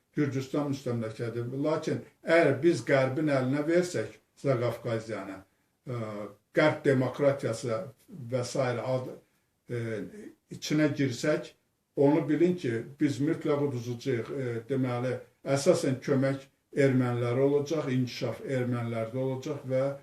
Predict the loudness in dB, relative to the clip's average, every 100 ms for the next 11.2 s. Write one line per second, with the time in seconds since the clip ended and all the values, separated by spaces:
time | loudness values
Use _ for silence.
0 | _ 0 2 2 -2 -2 -4 -4 -4 -4
1 | -8 -14 -18 _ _ _ _ -8 -2 4
2 | 4 4 2 0 -2 -2 0 -2 -4 -6
3 | -8 -4 -4 -4 -6 -4 -4 -4 -6 -4
4 | -4 -4 -6 -8 -10 -8 -8 -8 -6 -6
5 | -4 -6 -10 _ _ _ _ -2 -2 -2
6 | -2 2 2 2 0 -2 -4 -2 -2 -4
7 | -6 -4 -2 -2 -4 -8 -8 -6 -4 -2
8 | -4 -4 -4 -4 -6 -6 -6 -6 -6 -4
9 | -4 -4 -6 -6 -8 -4 -4 -4 -4 -4
10 | -4 -2 -2 -2 -2 -2 -2 -4 -6 -10
11 | -6 -6